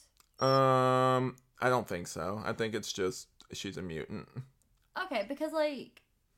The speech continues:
Speaker 2: it just, it seems less interesting that way. 'Cause I, we should look that up. I might go, where's my phone? I might Google that.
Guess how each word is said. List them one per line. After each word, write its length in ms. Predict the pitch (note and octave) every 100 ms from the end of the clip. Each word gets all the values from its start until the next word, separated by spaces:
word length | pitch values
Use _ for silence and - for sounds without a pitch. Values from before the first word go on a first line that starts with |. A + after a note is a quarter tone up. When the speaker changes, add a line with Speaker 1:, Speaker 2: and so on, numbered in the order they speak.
| _
Speaker 2:
it 160 | C#4+ B3+
just, 200 | D4 B3+
it 220 | - A#3+ -
seems 380 | C#4 C#4 B3
less 280 | A#3+ A#3 A3+ -
interesting 680 | A#3 A#3 F#3+ F3+ - F3+
that 240 | F3+ E3 -
way. 360 | E3 A#2+ A2+ - _ _ _ _ -
'Cause 140 | C#4+ -
I, 280 | C4 C4+ - _ _ _ - C4
we 120 | D#4+
should 140 | G#4+
look 160 | D#4+ -
that 160 | G#3+
up. 320 | F#3 E3+ - _
I 120 | B3 C4
might 260 | A#3+ G#3 -
go, 220 | A3 A3+
where's 180 | A3+ A3
my 120 | F#3+
phone? 180 | G3 -
I 120 | C#4
might 240 | D#4 A#3
Google 300 | A3 G#3+ F#3+
that. 300 | F#3+ F3 F3